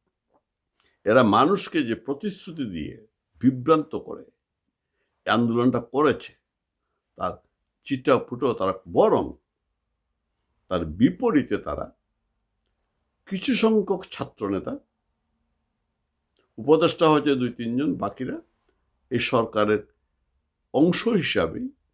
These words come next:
বিভিন্ন জায়গা থেকে চাঁদাবাজি, টেন্ডারবাজি, দুর্নীতি, নিয়োগ বাণিজ্য করে কোটি কোটি টাকার মালিক হয়েছে। ফকিন্নির ছেলে আজকে রাজা হয়েছে, যে রিক্সা চলতে পারতো না, সে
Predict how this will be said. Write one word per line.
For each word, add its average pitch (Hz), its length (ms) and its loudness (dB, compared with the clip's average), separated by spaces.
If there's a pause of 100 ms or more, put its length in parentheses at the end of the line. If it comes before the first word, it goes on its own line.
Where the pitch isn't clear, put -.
(260)
বিভিন্ন 185 720 0
জায়গা 85 340 -2
থেকে - 260 -12 (100)
চাঁদাবাজি, 85 1000 -4
টেন্ডারবাজি, 90 960 0
দুর্নীতি, 87 1000 -2
নিয়োগ 87 340 0
বাণিজ্য 82 380 -12
করে 302 260 -6 (1300)
কোটি 147 260 2
কোটি 131 200 0
টাকার 135 260 2
মালিক 120 320 4
হয়েছে। - 360 -14 (240)
ফকিন্নির 160 540 -2
ছেলে 151 280 -4 (380)
আজকে 90 300 -10
রাজা 95 300 0
হয়েছে, 65 400 -16
যে 107 120 -4
রিক্সা 156 340 0
চলতে 120 300 -6
পারতো 98 320 -6
না, 107 80 -12
সে - 160 -16